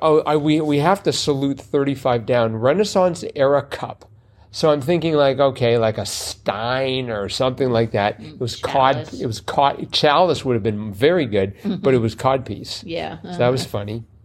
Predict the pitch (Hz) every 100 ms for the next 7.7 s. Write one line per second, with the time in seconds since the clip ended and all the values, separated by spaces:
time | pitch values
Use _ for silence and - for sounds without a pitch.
0 | _ - - - 170 147 139 135 127 170
1 | 160 156 170 175 180 185 220 - 160 151
2 | 143 - 156 190 196 156 160 151 - 165
3 | 175 175 170 - 208 208 147 127 170 160
4 | - - 180 175 160 160 156 151 131 123
5 | - - - 180 202 - - 190 185 185
6 | 185 185 180 165 - 160 - - 165 156
7 | 151 - 151 143 - 69